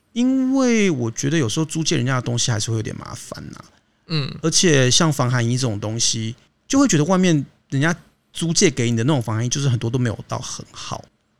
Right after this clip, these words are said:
Speaker 1: 就是我
Speaker 2: 因为防寒衣其实它还是有身形 size。
Speaker 1: 对，就会觉得每次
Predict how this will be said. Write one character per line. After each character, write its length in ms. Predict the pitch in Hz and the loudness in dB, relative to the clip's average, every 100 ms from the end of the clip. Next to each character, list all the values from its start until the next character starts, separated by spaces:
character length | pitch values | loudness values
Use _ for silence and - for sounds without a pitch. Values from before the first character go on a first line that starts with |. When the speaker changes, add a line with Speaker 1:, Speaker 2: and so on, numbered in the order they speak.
| _ _ | _ _
Speaker 1:
就 80 | - | -2
是 80 | 233 | 2
我 60 | |
Speaker 2:
因 60 | 349 | 2
为 40 | |
防 240 | 330 - 208 | 2 0 2
寒 180 | 214 208 | 2 0
衣 140 | 233 | -2
其 180 | 202 170 | -2 -2
实 200 | 156 151 | -2 -2
它 160 | 160 | 0
还 120 | 160 151 | 0 0
是 140 | 156 | -2
有 140 | 143 | -2
身 260 | - 135 127 | -2 -2 -2
形 180 | 135 107 | -2 -4
size。 480 | - 120 - - - | -2 -2 -2 -6 -6
Speaker 1:
对， 320 | 185 156 120 | 2 4 4
就 180 | 113 220 | 2 -2
会 140 | 202 240 | 0 0
觉 180 | 151 | 0
得 140 | 139 143 | 0 2
每 160 | 127 | 0
次 220 | 107 - | -2 -4